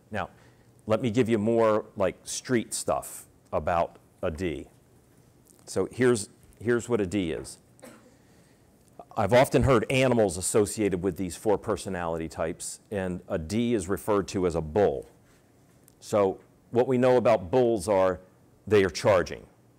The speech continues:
They just go forward. So Ds are people that don't want a lot of details. They want to get to the bottom line. They don't want a lot of talk.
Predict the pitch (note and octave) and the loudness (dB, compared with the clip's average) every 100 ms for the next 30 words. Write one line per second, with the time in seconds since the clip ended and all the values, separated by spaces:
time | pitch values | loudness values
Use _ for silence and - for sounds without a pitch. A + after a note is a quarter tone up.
0 | _ _ _ _ _ _ _ _ _ _ | _ _ _ _ _ _ _ _ _ _
1 | - G2+ G2 F#2 - - - - - - | -2 0 2 -2 -4 -20 -20 -20 -20 -20
2 | - A#2+ G#2 - G#2 D2+ A#1 - _ _ | 0 2 2 2 2 2 -4 -12 _ _
3 | _ _ _ _ - A2 G2+ G2 - _ | _ _ _ _ -2 2 2 0 -8 _
4 | - F2 C3 D3+ D#3 D3+ - A#2 G#2+ G2+ | -16 0 2 2 0 -4 0 4 4 4
5 | G2+ G2 - _ _ _ _ - C3 B2 | 2 0 -4 _ _ _ _ -4 -2 0
6 | B2+ B2+ G2+ G#2 - - - F2 C3 D#3+ | 2 2 2 0 0 -8 -8 2 2 2
7 | D3 C3 A#2 G#2+ G2+ F#2+ D#2+ A#2+ B2+ F#2+ | 2 2 2 2 2 2 0 -2 -2 -4
8 | D2 E2 G#2 - _ _ _ _ _ _ | -2 -4 -6 -14 _ _ _ _ _ _
9 | _ _ _ _ _ _ - G#2 G#2 G2+ | _ _ _ _ _ _ -4 -2 0 0
10 | G#2 G2 _ _ _ G2 A2+ A2 F2+ E2 | -2 -4 _ _ _ -2 0 0 -4 -8
11 | G#2 F#2+ A#2 - G2+ E2 G2+ A2 A#2+ A#2 | -6 0 -2 -2 -4 2 4 4 2 2
12 | F#2+ F2 G2 A2+ _ _ _ _ _ _ | 2 0 -4 -10 _ _ _ _ _ _
13 | _ F2+ F2+ D2+ B2+ C3 B2 A#2 G#2+ G#2+ | _ -4 -2 2 0 0 -2 0 2 2
14 | G2+ F#2+ - - B2 F2+ G#2+ | 0 -2 -8 -2 0 0 -4